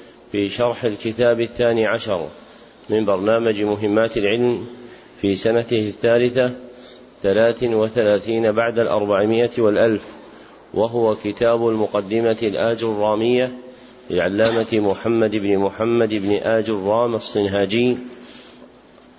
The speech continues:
رحمه الله، المتوفى سنة ثلاث وعشرين وسبعمائة.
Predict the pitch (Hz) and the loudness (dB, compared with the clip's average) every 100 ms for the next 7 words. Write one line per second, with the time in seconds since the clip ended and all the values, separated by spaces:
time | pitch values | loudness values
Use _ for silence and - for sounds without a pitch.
0 | - 101 101 123 120 120 113 110 95 - | -6 -6 -2 -2 0 0 2 2 0 -6
1 | - - 107 107 104 110 110 - 110 120 | -16 -6 -2 0 2 0 0 2 4 2
2 | 117 - - - - - 123 117 113 104 | 0 -10 -20 -20 -16 0 2 2 0 0
3 | 107 117 120 127 127 127 113 90 - 113 | 4 4 4 0 0 0 0 0 -2 0
4 | 113 117 113 113 101 135 143 117 110 120 | 2 2 2 2 2 0 0 0 0 2
5 | 98 113 | 2 0